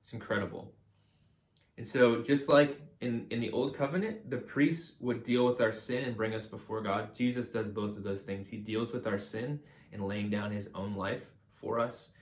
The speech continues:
in conquering, um, the evil one,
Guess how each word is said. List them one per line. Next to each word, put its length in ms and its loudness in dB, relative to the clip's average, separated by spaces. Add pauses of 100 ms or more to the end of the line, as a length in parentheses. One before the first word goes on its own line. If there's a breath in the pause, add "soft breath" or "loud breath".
(180 soft breath)
in 120 -12
conquering, 680 0 (1120 loud breath)
um, 380 0
the 200 -4
evil 240 8
one, 300 6